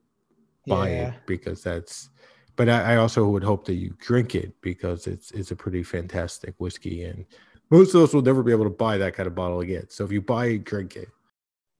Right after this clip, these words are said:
Speaker 2: Well, that's the thing. So many people buy this stuff as investments. I've had bottles of, of vintage stuff that you open it up and it's like, "Oh,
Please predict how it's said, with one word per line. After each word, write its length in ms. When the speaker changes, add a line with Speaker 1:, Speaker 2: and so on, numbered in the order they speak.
Speaker 2:
Well, 120
that's 300
the 80
thing. 760
So 180
many 220
people 340
buy 320
this 180
stuff 360
as 160
investments. 880
I've 180
had 200
bottles 400
of, 160
of 100
vintage 400
stuff 440
that 80
you 180
open 260
it 140
up 240
and 120
it's 280
like, 320
"Oh, 340